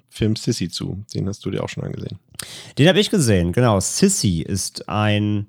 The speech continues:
Speaker 2: ja, Influencer-Slasher, sag ich mal. Es geht um, äh, Sissy, eigentlich Cecilia genannt, denn Sissy ist ihr,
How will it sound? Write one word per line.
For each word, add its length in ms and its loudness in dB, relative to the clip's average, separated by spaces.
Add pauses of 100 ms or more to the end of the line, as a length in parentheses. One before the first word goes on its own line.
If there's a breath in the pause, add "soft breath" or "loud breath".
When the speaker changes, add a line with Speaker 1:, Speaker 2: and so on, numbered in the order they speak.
(100)
Speaker 2:
ja, 160 0
Influencer-Slasher, 1120 0
sag 200 -4
ich 100 -6
mal. 180 -4
Es 160 -8
geht 140 0
um, 240 0 (400 loud breath)
äh, 140 0
Sissy, 480 0
eigentlich 380 2
Cecilia 760 2
genannt, 420 -2
denn 80 0
Sissy 380 -2
ist 260 -6
ihr, 340 0